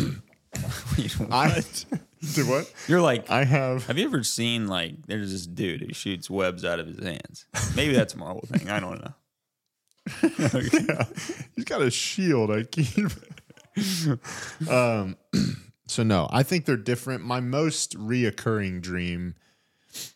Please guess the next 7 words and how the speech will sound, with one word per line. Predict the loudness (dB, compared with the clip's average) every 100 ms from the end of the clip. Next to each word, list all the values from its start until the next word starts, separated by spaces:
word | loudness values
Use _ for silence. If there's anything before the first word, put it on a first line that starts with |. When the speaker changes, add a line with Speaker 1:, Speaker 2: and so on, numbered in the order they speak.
| _ _ _ -2
Speaker 2:
is | 0 0 -2 -2 -2 -2 0 -2 -8 _ _
that | -2 0
I'm, | -2 -4
like, | -6 -6 -4
back | 0 -2 -2
in | -2 -2 -2 -4
college | 2 2 2 -2 -6 -6 -8